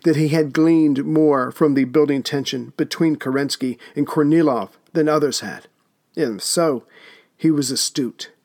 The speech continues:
and correct. The new leader of Russia was more worried about the challenge coming from his new army commander than from some now runaway political thorn. Just as had the Bolsheviks,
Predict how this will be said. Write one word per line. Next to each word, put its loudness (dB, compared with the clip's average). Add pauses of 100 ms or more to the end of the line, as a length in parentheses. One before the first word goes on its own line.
(300)
and -8
correct. -10 (840)
The 4
new 6
leader 2
of -2
Russia 0 (200)
was 0
more 2
worried 4
about -2
the -8
challenge -4 (200)
coming 2
from -2
his -4
new -4
army 2
commander -8 (380)
than 4
from 0
some -2
now 0
runaway 0
political -4
thorn. -6 (1300)
Just 0
as -2
had -2
the 0
Bolsheviks, -2